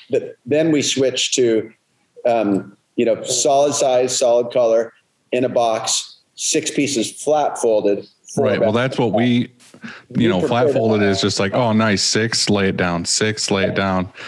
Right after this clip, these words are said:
Speaker 2: Now it's
Speaker 1: Yeah.
Speaker 2: like, unpack an individually folded item,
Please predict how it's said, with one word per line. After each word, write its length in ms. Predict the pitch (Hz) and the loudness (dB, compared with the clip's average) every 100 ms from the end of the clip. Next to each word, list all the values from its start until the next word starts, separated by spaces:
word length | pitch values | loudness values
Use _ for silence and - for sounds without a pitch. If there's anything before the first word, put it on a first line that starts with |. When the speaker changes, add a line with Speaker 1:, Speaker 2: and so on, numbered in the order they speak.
| - - | -8 -2
Speaker 2:
Now 240 | 101 110 | 0 0
it's 140 | 101 - | 0 0
Speaker 1:
Yeah. 60 | |
Speaker 2:
like, 220 | 95 92 - | -2 -4 -4
unpack 580 | 107 110 107 110 101 101 | 0 2 2 0 0 0
an 100 | 98 | 2
individually 500 | 95 95 92 95 92 | 2 2 0 0 0
folded 320 | - 95 92 | 0 0 2
item, 400 | 95 107 104 104 | 0 0 0 -2